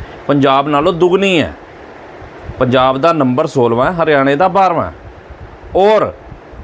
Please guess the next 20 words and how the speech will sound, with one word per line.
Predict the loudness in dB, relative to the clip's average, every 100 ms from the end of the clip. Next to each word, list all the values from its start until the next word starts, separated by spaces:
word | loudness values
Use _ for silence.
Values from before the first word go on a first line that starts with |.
| -20 -20 -20 -20 -20 -6
ਅੱਧੀ | -4 0 2
ਹੋਣ | 2 2
ਦੇ | 2
ਬਾਵਜੂਦ | 2 2 2 2 2 0
ਵੀ | 0 -2 0 -2 -6 -12 -4
ਪੰਜਾਬ | -2 2 2 2 0
ਦੀ | 0 0
ਜੀ | 2 2
ਡੀ | 2 2
ਪੀ | 2 0
ਦਾ | 2 2 2 0 -10 -20 -4
ਫਿਫਟੀ | -4 -4 -4 -2
ਪਰਸੈਂਟ | -4 -2 0 0 -4 -8 -2
ਲੋਨ | 2 4 4 2 0
ਹੈ। | -2 -6 -16 -20 -20 -8
ਪੰਜਾਬ | -4 0 0 0
ਦੇ | -2 -2
ਸਿਰ | -2
'ਤੇ | -2 -2
ਜਿਹੜਾ | 0 0 -2